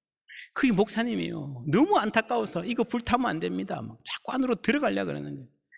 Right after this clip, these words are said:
"나도 함께 불타겠습니다." 사람들이 막 말리고 그런 장면 이야기 들으면서요. 야. 여러분 그 고난과 절망의 자리에도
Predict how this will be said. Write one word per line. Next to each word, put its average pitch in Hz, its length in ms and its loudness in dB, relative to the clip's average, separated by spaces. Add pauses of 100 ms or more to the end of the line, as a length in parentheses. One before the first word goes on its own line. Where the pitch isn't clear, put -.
(240)
"나도 214 260 4
함께 208 280 2
불타겠습니다." 147 800 -6 (760)
사람들이 208 420 2
막 175 240 2
말리고 170 500 4
그런 190 220 -2
장면 160 400 0
이야기 147 200 4
들으면서요. 127 800 -2 (580)
야. - 80 -6 (2750)
여러분 151 300 2
그 147 160 2
고난과 143 480 2
절망의 135 500 2
자리에도 107 800 -6